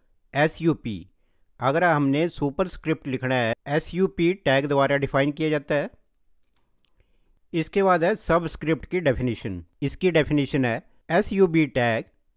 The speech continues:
टेक्स्ट को छोटा बनाता है। इससे क्या होता है, टेक्स्ट छोटा बनता है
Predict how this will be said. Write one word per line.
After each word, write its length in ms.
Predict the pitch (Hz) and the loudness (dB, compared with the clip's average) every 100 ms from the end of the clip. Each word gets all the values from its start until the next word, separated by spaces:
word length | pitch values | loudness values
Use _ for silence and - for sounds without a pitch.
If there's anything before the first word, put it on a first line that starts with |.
| - | 0
टेक्स्ट 300 | 147 190 - | 2 0 -2
को 160 | - 175 | 0 0
छोटा 300 | - 151 160 | 2 2 4
बनाता 380 | 151 151 143 156 | 4 2 0 0
है। 160 | 147 - _ _ _ _ _ - | -2 -6 _ _ _ _ _ -6
इससे 300 | 147 - 190 | -6 0 -2
क्या 160 | 196 180 | 2 0
होता 220 | 131 135 | 2 0
है, 80 | 185 | 2
टेक्स्ट 340 | 143 143 - | 0 -2 -2
छोटा 240 | 147 131 147 | 0 2 2
बनता 280 | 147 143 | 2 2
है 160 | 160 151 | 0 0